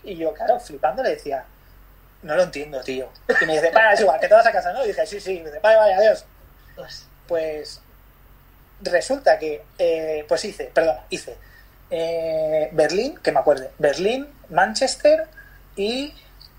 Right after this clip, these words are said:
Speaker 1: Hostia, tío, había otra, no me sal-, no me acuerdo, no me acuerdo. Bueno, es igual.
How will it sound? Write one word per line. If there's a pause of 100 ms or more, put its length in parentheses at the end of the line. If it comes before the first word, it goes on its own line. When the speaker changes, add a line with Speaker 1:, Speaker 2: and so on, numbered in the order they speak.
(340)
Speaker 1:
Hostia,
tío,
había
otra,
no
me
sal-,
no
me
acuerdo, (220)
no
me
acuerdo. (520)
Bueno,
es
igual.